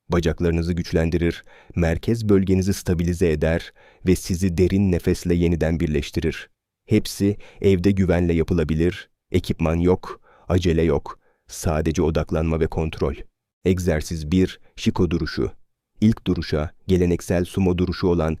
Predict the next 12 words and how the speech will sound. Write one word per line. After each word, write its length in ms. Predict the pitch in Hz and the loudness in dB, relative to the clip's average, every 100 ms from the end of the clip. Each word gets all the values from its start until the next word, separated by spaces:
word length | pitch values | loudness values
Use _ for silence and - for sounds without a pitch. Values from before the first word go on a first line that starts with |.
| - _ | -10 _
Shiko 460 | - - 104 92 80 | -14 -4 -2 0 0
denir. 400 | 71 65 - - _ _ _ _ - | 0 -4 -8 -14 _ _ _ _ -2
Basit 420 | 92 - 104 - | -2 2 0 4
görünür, 420 | 87 82 73 65 - _ _ _ | 2 2 -2 -4 -10 _ _ _
ayaklar 480 | 80 76 76 85 82 | -2 -2 0 -2 -2
geniş, 520 | 80 80 76 - - _ _ 90 | 0 0 0 -4 -16 _ _ -4
dizler 540 | 95 85 85 85 85 78 | -2 0 0 0 -2 -4
bükük, 440 | - 92 - - _ _ _ | -2 -2 -2 -10 _ _ _
sırt 460 | - 110 87 - 90 | -4 -2 -2 -2 -2
düz 320 | 78 - - _ _ - | -2 -4 -16 _ _ -2
ama 200 | 90 80 | 0 0
güç, 460 | 85 92 - - | 0 -2 -4 -20